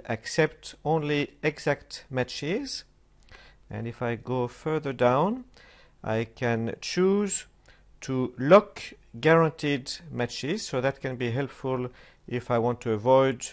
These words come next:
that, uh, they are overwritten by autopropagation. And Deja Vu has a setting called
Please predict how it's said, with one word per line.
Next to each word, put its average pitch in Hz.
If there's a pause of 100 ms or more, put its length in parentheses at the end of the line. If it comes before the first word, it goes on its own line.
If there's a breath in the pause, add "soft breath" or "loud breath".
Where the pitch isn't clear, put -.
that, 107
uh, 107
they 104
are 98 (100)
overwritten 123 (200)
by 95
autopropagation. 110 (540 loud breath)
And 131
Deja 220
Vu 170
has 156
a 147
setting 156 (420 soft breath)
called 127